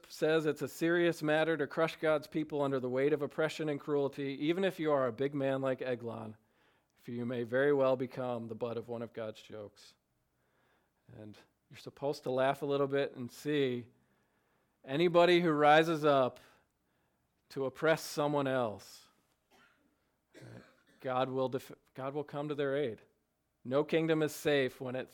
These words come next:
thrives by starving others. Eventually, the violence will come back. This is, this is the law of lex talionis,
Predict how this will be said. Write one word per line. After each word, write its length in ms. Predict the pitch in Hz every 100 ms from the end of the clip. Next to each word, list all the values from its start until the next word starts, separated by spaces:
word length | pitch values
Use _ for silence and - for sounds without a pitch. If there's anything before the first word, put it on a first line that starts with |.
| -
thrives 540 | 139 139 131 120 117
by 180 | - 117
starving 560 | - 131 120 123 127 123
others. 460 | 123 117 113 110
Eventually, 600 | 127 143 170 - 147 131
the 100 | 123
violence 560 | 120 120 123 131 135 -
will 100 | 131
come 240 | - 120
back. 460 | 117 120 127 127 - - - _
This 180 | 139 139
is, 280 | 147 127 - - - _
this 180 | 143 165
is 80 | 151
the 120 | 151
law 340 | 139 139 135
of 100 | 123
lex 240 | 135 143 -
talionis, 880 | 151 147 143 143 147 151 143 -